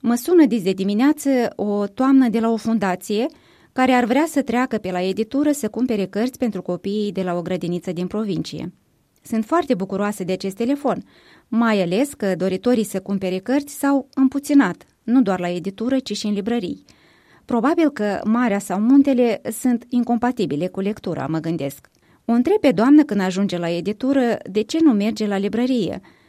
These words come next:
unde ar avea o ofertă mai mare. Îmi spune că fundația pe care o reprezintă are resurse modeste, dar cel care a înființat-o ar vrea să doteze cu cărți cât mai multe grădinițe de la sate.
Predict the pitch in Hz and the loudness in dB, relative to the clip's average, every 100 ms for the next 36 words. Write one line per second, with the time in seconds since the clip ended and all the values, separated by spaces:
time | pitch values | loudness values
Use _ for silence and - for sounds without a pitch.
0 | _ - 196 180 185 165 78 196 170 156 | _ -6 -4 -2 -2 -4 -4 -2 -2 -2
1 | 185 254 233 160 156 160 170 190 208 254 | -2 0 0 -2 -4 -6 -6 -4 0 4
2 | 277 202 165 - _ _ _ _ _ 196 | 4 4 -2 -10 _ _ _ _ _ -6
3 | 196 - 285 330 302 202 - 180 185 247 | -6 -2 4 4 4 -2 -4 -4 -4 -4
4 | - 247 180 175 185 165 170 175 196 220 | -4 -4 -4 -6 -4 -4 -4 -4 -4 -2
5 | 330 240 196 - - - - 262 320 240 | 0 0 -2 -8 -20 -14 -6 0 2 2
6 | 226 226 233 262 277 226 185 185 - 185 | 2 -2 0 4 6 4 0 -4 -6 -8
7 | - _ _ _ _ _ - 185 190 185 | -10 _ _ _ _ _ -8 -2 -2 -2
8 | 247 240 190 175 180 208 214 285 311 294 | -2 -2 -2 -2 -2 -2 -4 -2 0 0
9 | 208 196 233 285 262 185 190 247 220 190 | 0 0 -2 -2 -2 -2 -2 -4 -4 -8
10 | - 240 262 - _ - 294 262 190 196 | -6 -6 -6 -10 _ -4 0 0 0 -2
11 | 247 220 196 185 180 180 190 196 226 - | -2 -4 -4 -4 -6 -6 -6 -6 -6 -6
12 | 196 - 147 | -6 -6 -10